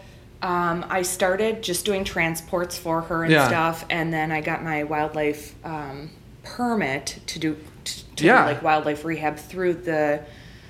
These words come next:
Speaker 1: through the D N R, and then I've worked with them, done squirrels with these guys, and then I have, there's another organization that I had worked through l-, learning, and
Speaker 2: Yeah,
Speaker 1: I did,
Speaker 2: yeah.
Speaker 1: like, raccoons and stuff. So that
Speaker 2: What?
Speaker 1: was cool.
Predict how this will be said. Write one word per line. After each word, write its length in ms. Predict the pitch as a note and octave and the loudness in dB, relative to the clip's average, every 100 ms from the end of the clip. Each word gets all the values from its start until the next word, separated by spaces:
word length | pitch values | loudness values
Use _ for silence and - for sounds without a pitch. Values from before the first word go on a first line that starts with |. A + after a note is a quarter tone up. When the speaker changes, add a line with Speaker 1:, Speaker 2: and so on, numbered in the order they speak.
| - - | -20 2
Speaker 1:
through 140 | D#4 | 4
the 100 | F#4 | 6
D 200 | F4 A3 | 4 4
N 100 | F#3+ | 4
R, 380 | E3 C#3 C3+ D#3 - | 4 2 0 0 -2
and 160 | F3+ | 0
then 120 | F3 | 0
I've 180 | E3 D#3+ | 0 -2
worked 460 | D#3+ E3 E3 E3 - | 0 0 0 -2 -4
with 220 | E3 D#3+ | -4 -4
them, 400 | E3+ D#3+ D#3+ D#3+ E3 - - - - | -4 -4 -4 -8 -10 -16 -20 -20 -8
done 220 | - G3+ G3+ | 0 0 0
squirrels 480 | - A#3+ B3+ C4+ | -4 0 2 2
with 140 | B3+ B3 | -2 -6
these 240 | G3+ G3 G3 | -4 -4 0
guys, 380 | F#3 F3 F3+ F3+ | 2 2 0 -2
and 260 | F3 F3+ | -4 -2
then 320 | F3 E3 E3 E3+ - | -2 0 0 -2 -2
I 180 | E3 | -2
have, 500 | E3 E3+ D#3+ D3+ D3+ D#3 - - - - - - - - | -2 -2 0 0 -2 -6 -16 -20 -20 -20 -20 -20 -20 -2
there's 200 | F3 E3+ | -2 0
another 420 | D#3+ F3 F3 F3 | -2 0 0 0
organization 680 | D#3+ D#3+ D#3 D#3 D3+ D3+ D#3 | 0 -2 -4 -2 -4 -2 -4
that 100 | D3 | -2
I 60 | |
had 120 | C#3+ C#3+ | -2 -2
worked 320 | C#3+ C#3+ - | -2 -4 -6
through 560 | - D#3+ D3+ C#3+ C#3 - | -8 -2 0 2 0 -6
l-, 200 | D#3+ D3+ - | -8 -8 -4
learning, 540 | F3 F3+ F3 D3 C#3+ | -2 0 0 -2 -2
and 100 | C#3+ | 4
Speaker 2:
Yeah, 140 | D#3 D3 | 6 6
Speaker 1:
I 20 | |
did, 40 | C#3+ | 4
Speaker 2:
yeah. 100 | C3 | 2
Speaker 1:
like, 200 | C#3+ D3+ | 0 -4
raccoons 440 | C#3 - D4 B3 | -10 0 0 0
and 120 | G2+ - | -4 -10
stuff. 240 | - - | -12 -12
So 100 | - | -4
that 100 | G#3+ | 4
Speaker 2:
What? 120 | D4 | 4
Speaker 1:
was 100 | E4 | 4
cool. 300 | - F3 D#3 | -2 -2 -2